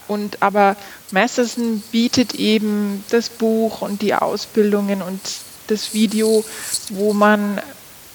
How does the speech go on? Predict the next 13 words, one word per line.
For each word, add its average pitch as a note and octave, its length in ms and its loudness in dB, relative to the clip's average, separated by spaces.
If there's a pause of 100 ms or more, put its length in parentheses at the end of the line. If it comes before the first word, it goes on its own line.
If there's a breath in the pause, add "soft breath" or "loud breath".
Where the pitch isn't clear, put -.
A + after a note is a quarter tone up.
(140)
durch G#3+ 500 -2 (720 loud breath)
relativ B3 380 2
einfach A3+ 520 0
zu - 160 -6
erlernende, G#3 1200 2
ähm, F#3 240 -4 (560)
Übungen G#3+ 720 0
dem G3 200 -2
Pferd G#3 540 0
auch - 520 -4 (260)
immer A3 400 0
wieder G3 460 4 (160)
selber G3 640 4